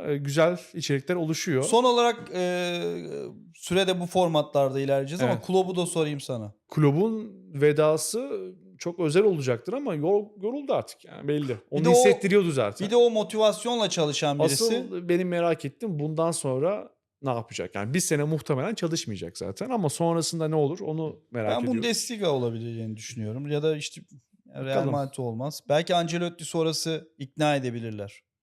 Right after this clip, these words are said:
Speaker 1: Real Madrid'i
Speaker 2: Real Madrid onu
Speaker 1: olabilir.
Speaker 2: ikna ediyor. Gerçi Alonso da konuşuluyor oraya. Alonso Liverpool'a da konuşuluyor. Orada bir denklem olacak ama Liverpool yani City ile gerçekten uğraşmak
Speaker 1: Evet.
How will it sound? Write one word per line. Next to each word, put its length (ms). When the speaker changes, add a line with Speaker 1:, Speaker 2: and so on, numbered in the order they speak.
Speaker 1:
Real 200
Madrid'i 440
Speaker 2:
Real 240
Madrid 160
onu 80
Speaker 1:
olabilir. 340
Speaker 2:
ikna 160
ediyor. 140
Gerçi 280
Alonso 400
da 80
konuşuluyor 560
oraya. 220
Alonso 380
Liverpool'a 460
da 100
konuşuluyor. 640
Orada 260
bir 80
denklem 360
olacak 280
ama 100
Liverpool 600
yani 300
City 540
ile 140
gerçekten 600
uğraşmak 600
Speaker 1:
Evet. 180